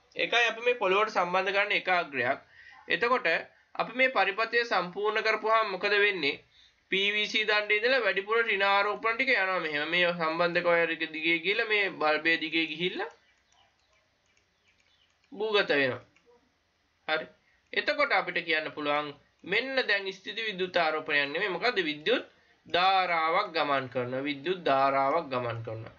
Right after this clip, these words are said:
මේ විද්‍යුත් ධාරාව නියෝන් බල්බය තුලින් යනකොට නියෝන් බල්බය මොකද වෙන්නේ? ආ, නියෝන් බල්බය දැල් වෙනවා.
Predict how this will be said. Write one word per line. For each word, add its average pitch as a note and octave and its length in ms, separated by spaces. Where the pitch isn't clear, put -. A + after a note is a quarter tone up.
මේ C#4 220
විද්‍යුත් B3 420
ධාරාව A3+ 580
නියෝන් A3+ 560
බල්බය A3 400
තුලින් G3 320
යනකොට F3 320
නියෝන් F#3 380
බල්බය F3+ 300
මොකද E3+ 260
වෙන්නේ? G3+ 360
ආ, A2 560
නියෝන් D3 560
බල්බය B2+ 380
දැල් B2+ 300
වෙනවා. A#2 340